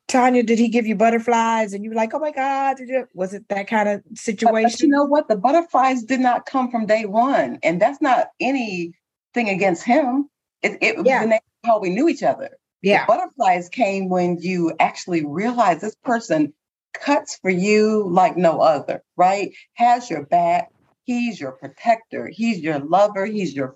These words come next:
Speaker 2: friend. He's your dude. Like, he's gonna be there for you no matter what. That brings butterflies. You know,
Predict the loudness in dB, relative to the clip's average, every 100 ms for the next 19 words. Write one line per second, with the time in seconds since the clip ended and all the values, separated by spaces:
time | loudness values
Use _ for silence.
0 | _ 2 4 4 2 0 -6 _ _ _
1 | _ -4 0 2 2 0 2 2 2 0
2 | 2 0 2 -2 -2 2 0 0 -2 -4
3 | -2 0 0 -2 -8 -8 -6 -4 -2 0
4 | 2 2 2 4 2 2 -2 0 0 -2
5 | -18 _ _ 0 2 0 -4 _ _ -4
6 | 0 0 2 0 0 0 0 2 2 -2
7 | -4 0 0